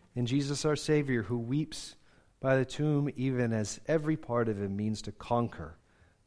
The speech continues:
the death that has so troubled and anger, angered him. And so as we wait for that day, give us patience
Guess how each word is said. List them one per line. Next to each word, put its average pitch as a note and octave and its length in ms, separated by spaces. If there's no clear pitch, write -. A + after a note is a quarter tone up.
the A2 80
death A2 320
that G#2+ 100
has G#2 140
so G#2 180
troubled A2 420
and G2 140
anger, F#2 400
angered A2 320
him. D#2 180
And A2 100
so E3 240
as D#3+ 140
we E3+ 140
wait D#3 260
for - 120
that B2 220
day, F#2+ 380
give A#2+ 200
us A#2 140
patience - 640